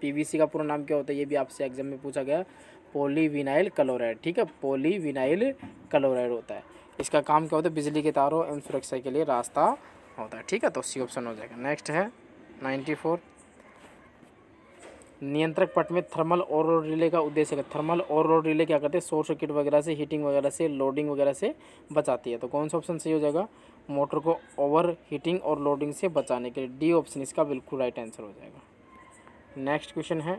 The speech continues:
नाइंटी फ़ाइव, औद्योगिक अनुप्रयोग में मोटर के अनुक्रम नियंत्रक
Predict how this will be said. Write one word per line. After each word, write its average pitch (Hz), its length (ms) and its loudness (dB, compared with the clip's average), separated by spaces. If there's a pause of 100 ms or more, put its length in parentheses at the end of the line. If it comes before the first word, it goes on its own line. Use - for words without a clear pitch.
नाइंटी 139 500 -4
फ़ाइव, 120 360 -2 (2000)
औद्योगिक 160 680 2
अनुप्रयोग 165 680 4
में 156 200 0
मोटर 160 420 2
के 180 160 2
अनुक्रम 160 560 2 (1200)
नियंत्रक 165 720 2